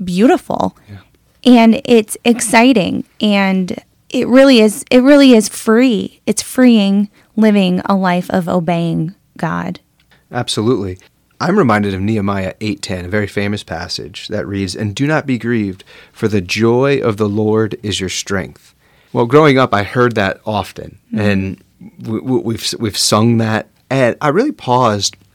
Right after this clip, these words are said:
Speaker 2: and was thinking, what does that mean, that the joy of the Lord will be your strength? Like, that's conceptual.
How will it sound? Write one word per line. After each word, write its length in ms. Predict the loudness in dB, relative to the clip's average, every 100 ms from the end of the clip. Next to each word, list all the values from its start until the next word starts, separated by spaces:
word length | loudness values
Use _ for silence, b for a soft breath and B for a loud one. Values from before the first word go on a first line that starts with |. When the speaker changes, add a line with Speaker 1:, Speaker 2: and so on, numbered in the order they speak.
| _
Speaker 2:
and 200 | -4 -2
was 260 | -2 -4 -2
thinking, 460 | -2 0 -2 -2 -6 b b b
what 220 | -2 0
does 140 | 0 0
that 240 | -2 -2
mean, 720 | -2 0 2 2 0 -6 -12 _ -8
that 160 | -4
the 120 | -4
joy 720 | -8 -10 -4 0 2 2 0 -2
of 220 | -4 -6
the 180 | -6 -8
Lord 720 | -8 -2 0 0 0 -4 -8
will 120 | -10
be 220 | -6 -4
your 200 | -4 -6
strength? 840 | -10 -12 -8 -6 -6 -10 -18 -20 -20 _ _ -8
Like, 320 | -2 -2 -4 b b
that's 280 | -4 -2 -4
conceptual. 840 | -4 -2 0 -2 -2 -2 0 -2